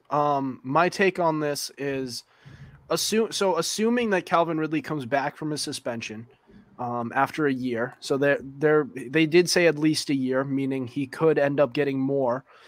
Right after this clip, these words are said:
I mean, if he fi-, if we find out that he was betting against his team, I mean, he may never see a football field again.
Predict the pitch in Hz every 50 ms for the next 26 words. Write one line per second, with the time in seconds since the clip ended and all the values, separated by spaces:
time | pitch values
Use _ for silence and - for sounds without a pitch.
0 | - - - - 123 135 143 131 123 117 180 202 - - 190 180 170 - - 135
1 | 131 - 165 208 202 - - 196 180 160 156 156 151 147 147 147 143 139 123 113
2 | 147 147 143 139 127 120 110 135 131 143 156 - - 180 160 - - - 180 175
3 | 170 165 131 117 123 123 120 117 - 165 156 151 147 143 135 135 131 135 131 120
4 | - - 139 131 120 - - 139 123 - 120 110 107 - - 123 107 90 90 95
5 | 90 - 92 85 -